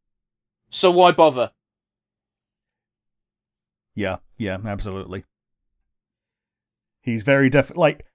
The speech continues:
Speaker 2: modern police would not give him the chance to surrender.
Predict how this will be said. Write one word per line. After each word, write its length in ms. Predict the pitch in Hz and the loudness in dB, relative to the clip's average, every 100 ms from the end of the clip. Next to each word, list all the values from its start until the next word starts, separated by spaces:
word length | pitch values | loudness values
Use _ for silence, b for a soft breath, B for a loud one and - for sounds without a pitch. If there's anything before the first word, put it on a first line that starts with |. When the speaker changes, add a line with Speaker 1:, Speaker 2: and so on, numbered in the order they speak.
| _ _ _ _ - | _ _ _ _ 0
Speaker 2:
modern 480 | 185 202 202 185 | 4 6 6 4
police 500 | 180 170 156 117 - - | 4 4 4 0 -4 -6
would 280 | 135 135 123 | 2 2 4
not 280 | 139 139 123 | 2 2 0
give 220 | 143 113 | 0 2
him 180 | 127 120 | -2 -2
the 60 | |
chance 300 | 120 123 110 | -4 -4 -4
to 80 | 117 | -6
surrender. 460 | 120 101 95 95 | -6 -6 -8 -10